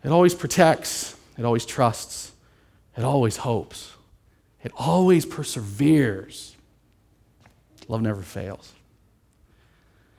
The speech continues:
I hope you can see what all of this is doing.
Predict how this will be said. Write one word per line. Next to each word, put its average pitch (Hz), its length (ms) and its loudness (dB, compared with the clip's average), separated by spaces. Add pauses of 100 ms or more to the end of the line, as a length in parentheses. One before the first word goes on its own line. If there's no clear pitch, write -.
(720)
I 117 60 -2
hope 160 160 4
you 165 80 2
can 139 140 6
see 160 200 6
what 131 360 4 (320)
all 135 260 6
of 120 60 4
this 123 180 2
is 110 80 -2
doing. 107 460 -2